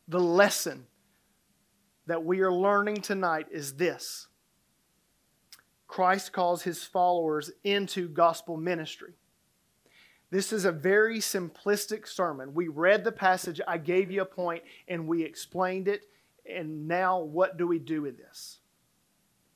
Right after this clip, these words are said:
Young adults, the majority of you, when I said that you're called into gospel ministry, started to tune me out. Because in your mind, gospel ministry is this, what I'm doing.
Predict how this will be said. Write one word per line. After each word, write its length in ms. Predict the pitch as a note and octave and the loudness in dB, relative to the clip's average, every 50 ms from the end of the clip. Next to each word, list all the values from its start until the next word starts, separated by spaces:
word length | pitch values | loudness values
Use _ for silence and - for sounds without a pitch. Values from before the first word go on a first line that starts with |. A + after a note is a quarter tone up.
| _ _ _ _ _ _ _ _ _ _ _ _ _ | _ _ _ _ _ _ _ _ _ _ _ _ _
Young 180 | - G3 G3+ G#3 | -2 0 2 4
adults, 260 | G3+ G3+ G#3 G3+ - | 4 4 2 2 0
the 40 | F3 | -4
majority 480 | F3+ F3 D#3 D3+ G3+ A3 A#3 A#3 A3+ G#3 | -6 -6 -2 2 4 6 6 6 6 4
of 100 | F#3+ E3 | 2 2
you, 180 | F3+ F#3+ F#3+ | 0 -2 -2
when 160 | F3 F3+ F3 | 0 0 2
I 120 | F3+ F#3+ G3+ | 4 4 2
said 280 | G3 - - G3+ F#3+ | 2 2 0 0 0
that 120 | F3+ E3+ E3+ | 0 -2 -2
you're 140 | E3+ F#3+ F#3 | 0 -2 -2
called 360 | F#3 - - F#3+ G3 G3+ G3+ | -2 -2 -2 -2 0 0 0
into 160 | F#3+ F#3 F3+ | -2 -2 -2
gospel 420 | D3+ E3+ F3 F3 F3 - - G3 | 0 2 2 2 2 -2 -8 -8
ministry, 500 | F#3 F3+ F3 E3 D#3 D#3 D3+ - - E3+ | -8 -6 -6 -6 -6 -6 -8 -10 -10 -10
started 360 | D#3 - - E3 E3 D#3+ D3+ D3 | -8 -6 -4 -4 -4 -4 -4 -6
to 60 | D3+ | -6
tune 360 | D3 - - F3 E3 D#3+ D#3+ | -10 -10 -10 -8 -8 -8 -8
me 160 | D#3+ D#3 D3+ C#3 | -8 -8 -8 -8
out. 320 | B2+ A#2 - - _ - - _ _ _ _ _ _ _ _ _ _ _ _ _ _ _ _ _ | -10 -10 -12 -14 _ -20 -20 _ _ _ _ _ _ _ _ _ _ _ _ _ _ _ _ _
Because 320 | - F3+ - G#3 F#3 E3+ E3+ | -8 -2 0 2 2 2 0
in 160 | F3 E3+ E3+ | -4 -4 -2
your 240 | F3 F#3 G#3+ A#3 A#3+ | -2 0 2 2 2
mind, 400 | A3+ G#3 F#3+ F3+ F3+ F3 F3+ E3 | 4 4 4 4 2 0 0 2
gospel 400 | F3 F3+ F#3+ F#3+ - - G3 F#3 | 4 4 4 4 2 -2 -6 -4
ministry 640 | F#3 F#3 F#3 F#3 F#3 F3 E3 - - F3+ F3 F3 E3+ | -2 -2 -2 -2 -2 -4 -6 -6 -6 -4 -2 -2 -2
is 180 | D#3+ D3+ C3+ C3 | -2 -4 -6 -4
this, 400 | C3+ G3 G#3+ F3+ C#3+ C#3 - - | 0 4 4 4 4 2 -4 -4
what 160 | E3 E3 F3 | 0 2 4
I'm 240 | F3 F3+ F3+ F3 D#3+ | 4 4 2 2 4
doing. 400 | G3+ F#3+ D#3+ C#3+ B2+ A#2+ C3 | 6 6 4 4 -2 -10 -16